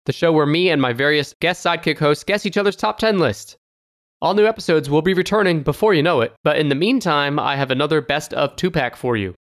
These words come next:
The Super Bowl is coming up right around the corner, so let's revisit two foosball episodes from our archives. If you're not a sports fan, don't worry, 'cause I'm not either.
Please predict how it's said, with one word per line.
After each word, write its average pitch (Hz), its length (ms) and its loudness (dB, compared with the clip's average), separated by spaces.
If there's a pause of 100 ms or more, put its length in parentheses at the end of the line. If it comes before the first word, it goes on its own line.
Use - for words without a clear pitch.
(460)
The 160 60 -8
Super 269 340 -2
Bowl 147 240 2
is 120 120 0
coming 165 320 0
up 160 220 0 (100)
right 127 200 -2
around 170 180 0
the 165 80 -2
corner, 135 420 0 (300)
so 120 160 0
let's 151 200 0
revisit 165 480 0
two 254 180 0
foosball 143 680 0
episodes 143 460 0
from 151 220 -2
our 156 180 0
archives. 110 720 -4 (320)
If 123 80 -8
you're 123 100 0
not 180 140 0
a 175 40 -2
sports 202 360 -2
fan, 180 340 0 (160)
don't 156 180 0
worry, 156 340 0
'cause 113 200 -6
I'm 113 160 -2
not 123 160 0
either. 90 240 -4